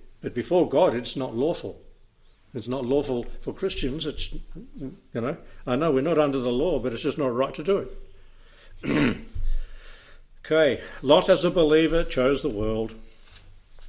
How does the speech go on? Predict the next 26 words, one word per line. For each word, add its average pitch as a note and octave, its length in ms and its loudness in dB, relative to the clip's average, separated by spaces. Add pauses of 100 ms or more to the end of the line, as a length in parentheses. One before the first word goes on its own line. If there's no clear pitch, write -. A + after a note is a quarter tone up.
(320)
and C3 380 -2
all C3 340 2
the B2+ 120 2
things A2+ 400 -4
he B2+ 100 0
had A2 400 -6 (540)
went A2+ 180 -2
up A2+ 180 -6
in A2 140 -4
smoke A#2 500 -6
with D#3 440 -8
the B2 100 -4
world A2 380 -4 (640)
that B2 160 0
he A#2 100 0
then A#2 240 -2
knew. A2+ 240 -4 (840)
We B2 120 4
are B2+ 120 4
to C3 100 -4
be A#2 240 0
in F#3+ 140 4
the F#3 80 4
world, F3 400 6
but D3+ 240 2
not D3+ 380 0